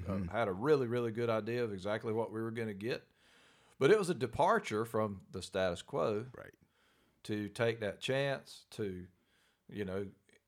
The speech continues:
Speaker 2: engage with somebody local, has its own set of risks. Uh,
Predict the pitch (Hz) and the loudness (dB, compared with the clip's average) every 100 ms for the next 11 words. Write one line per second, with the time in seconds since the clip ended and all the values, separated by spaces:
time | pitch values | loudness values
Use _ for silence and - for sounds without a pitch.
0 | - 104 98 107 113 104 - 110 110 107 | -12 -6 -4 0 -2 -2 -4 0 2 2
1 | 98 101 127 117 120 113 98 90 110 123 | 2 2 0 0 0 2 0 -2 -2 -2
2 | 113 123 113 113 117 123 - - - _ | 0 0 0 0 0 -2 -6 -16 -20 _
3 | _ _ _ - 98 87 - | _ _ _ -10 -6 -6 -6